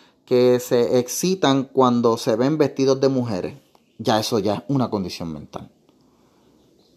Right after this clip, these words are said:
Y por más que se pinte, por más que se cambie, sigue siendo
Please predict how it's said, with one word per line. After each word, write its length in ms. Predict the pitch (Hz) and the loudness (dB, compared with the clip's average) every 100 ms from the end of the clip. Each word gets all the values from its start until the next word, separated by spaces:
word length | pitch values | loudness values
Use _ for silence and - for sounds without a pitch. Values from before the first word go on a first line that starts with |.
| _ _ _ _ - | _ _ _ _ 0
Y 100 | 117 | 2
por 180 | 113 98 | 4 2
más 240 | 95 101 | 4 2
que 100 | - | 0
se 140 | 113 131 | -2 -4
pinte, 600 | 139 139 135 135 135 - _ _ _ _ _ _ _ _ | -2 -2 0 0 -2 -8 _ _ _ _ _ _ _ _
por 140 | - 92 | -10 -6
más 180 | 98 107 | -4 -4
que 160 | 120 | -4
se 500 | - 113 113 110 107 - - _ | 0 4 6 4 2 -4 -20 _
cambie, 560 | - 131 139 127 131 131 _ _ _ _ | -2 0 4 2 2 -2 _ _ _ _
sigue 360 | - 95 92 98 | -10 -4 -4 -2
siendo 580 | 110 107 107 117 - | -2 0 2 2 0